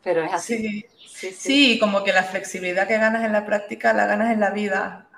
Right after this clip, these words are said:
Speaker 1: También.
Speaker 2: Y la fuerza que ganas en la práctica, la ganas en la vida también.
Speaker 1: Tal cual,
Speaker 2: ¿No?
Speaker 1: tal
Speaker 2: Un
Speaker 1: cual.
Speaker 2: poco.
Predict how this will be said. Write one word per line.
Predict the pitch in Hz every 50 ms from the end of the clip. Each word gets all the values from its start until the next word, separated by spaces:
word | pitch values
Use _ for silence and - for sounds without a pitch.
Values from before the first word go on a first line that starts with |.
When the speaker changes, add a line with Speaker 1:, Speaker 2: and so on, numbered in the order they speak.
| - _
Speaker 1:
También. | _ 160 147 147 139 147 151 202
Speaker 2:
Y |
la | 202 190
fuerza | 196 - 208 214 214 214 - 220 208
que | 208 202
ganas | 202 202 202 208 226 233
en | 220 208
la | 208 202 208
práctica, | 208 208 208 220 220 233 233 220
la | 208 196
ganas | 196 196 202 208 220 220
en | 208 196
la | 190 185
vida | 185 202 202 196
también. | 196 190 180 175 180 180 180 180 - - _ _ _ _ _ _ _ _ _
Speaker 1:
Tal | _ 127 127 135 -
cual, | - 127 123 131 143 143
Speaker 2:
¿No? | 196 208
Speaker 1:
tal | 220 226
Speaker 2:
Un | 214 -
Speaker 1:
cual. | - - - -
Speaker 2:
poco. | - - 185 -